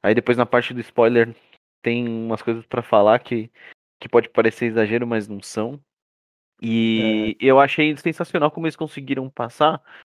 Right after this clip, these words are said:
Speaker 1: esse, esse, esse movimento da cobrança, né? Muito alta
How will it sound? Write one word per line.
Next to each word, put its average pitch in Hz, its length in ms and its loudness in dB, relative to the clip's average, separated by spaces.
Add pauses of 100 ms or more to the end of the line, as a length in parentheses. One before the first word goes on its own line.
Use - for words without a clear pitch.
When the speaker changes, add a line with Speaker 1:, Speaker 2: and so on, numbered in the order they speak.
(200)
Speaker 1:
esse, 147 1040 -2
esse, 135 480 -4 (520)
esse 120 200 -6
movimento 151 460 0
da 135 140 6
cobrança, 131 680 2
né? 151 160 -2 (760)
Muito 131 400 -2
alta 123 400 4